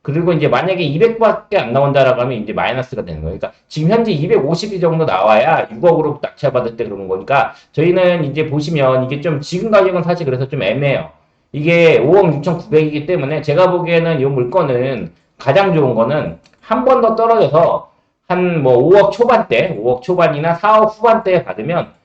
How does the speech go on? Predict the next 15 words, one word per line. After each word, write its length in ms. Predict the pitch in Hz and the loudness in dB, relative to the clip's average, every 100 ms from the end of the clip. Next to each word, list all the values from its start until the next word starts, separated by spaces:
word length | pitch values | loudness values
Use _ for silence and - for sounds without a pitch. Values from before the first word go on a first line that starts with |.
| _ _ | _ _
그러면 340 | - 196 233 | 2 4 4
이제 200 | 208 147 | 2 0
이 40 | 135 | 0
물건 280 | 123 120 104 | -2 -2 -4
괜찮다. 500 | 90 - - 82 87 | -6 -12 -10 -8 -4
현재로서는 560 | 175 202 175 147 131 | -2 0 0 -2 -4
약간 280 | 120 - 127 | -4 -4 -6
비싼 280 | 123 - 131 | -8 -8 -4
감이 200 | 123 123 | -2 -4
있다. 260 | 78 95 - | -6 -6 -6
경매로 320 | 101 110 95 | -6 -4 -4
우리가 280 | 90 90 90 | -4 -2 -2
낙찰 340 | 92 - 107 | -2 -4 -6
받을 260 | 92 92 127 | -4 -4 -4
때는. 420 | 110 95 170 220 | -4 -4 -8 -8